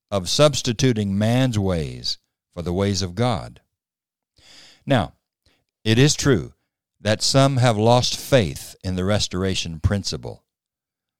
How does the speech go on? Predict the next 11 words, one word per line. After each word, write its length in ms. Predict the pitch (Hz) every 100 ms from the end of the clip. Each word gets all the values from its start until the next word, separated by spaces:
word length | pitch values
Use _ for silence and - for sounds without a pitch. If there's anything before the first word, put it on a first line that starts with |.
| _
Some 400 | - 127 135 131
believe 560 | 127 123 127 127 120 - _ _ -
the 120 | 110
hermeneutical 720 | 104 135 127 131 135 127 123
method 480 | 110 113 110 73 71
of 300 | - 87 73 _ _ -
command, 600 | 101 101 110 113 113 104
example, 720 | 92 85 98 110 - 98 87 _ _ _ _
and 220 | 98 95 95
necessary 640 | 107 - 92 107 101 92
inference 520 | 107 95 78 - -